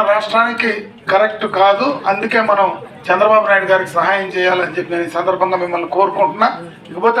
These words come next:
మనం అధికారంలోకి వస్తే ఏం చేయబోతా ఉన్నామో కూడా ఖచ్చితంగా ప్రజలకు చెప్పాలా.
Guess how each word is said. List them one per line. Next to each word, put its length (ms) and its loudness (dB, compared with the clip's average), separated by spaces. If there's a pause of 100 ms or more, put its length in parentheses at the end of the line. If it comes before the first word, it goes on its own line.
(140)
మనం 140 2 (100)
అధికారంలోకి 640 0
వస్తే 200 -2 (200)
ఏం 100 2 (100)
చేయబోతా 420 2 (100)
ఉన్నామో 360 2
కూడా 140 4 (520)
ఖచ్చితంగా 460 0
ప్రజలకు 400 2
చెప్పాలా. 360 0